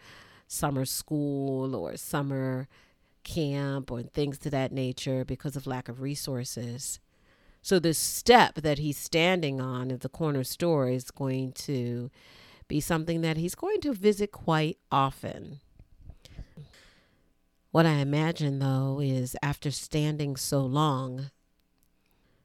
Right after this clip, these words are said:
his mind will start to wonder about what are the next steps that are in front of him. What is he going to do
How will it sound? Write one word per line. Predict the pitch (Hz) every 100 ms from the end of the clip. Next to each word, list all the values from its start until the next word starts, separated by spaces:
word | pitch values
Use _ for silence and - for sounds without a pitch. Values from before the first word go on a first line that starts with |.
| _ _ _
his | - 190 147
mind | 165 170 170 151
will | 143
start | - 156 143
to | - 151
wonder | 147 160 156 135
about | 143 131
what | 123 170
are | 190
the | 165 156
next | 143 139 - - - - -
steps | - - 156 - - -
that | 139
are | 127
in | 123
front | 127 135
of | 131
him. | 147 120
What | 131 277
is | -
he | 240
going | 151 151 156
to | -
do | 120 - 139 120 -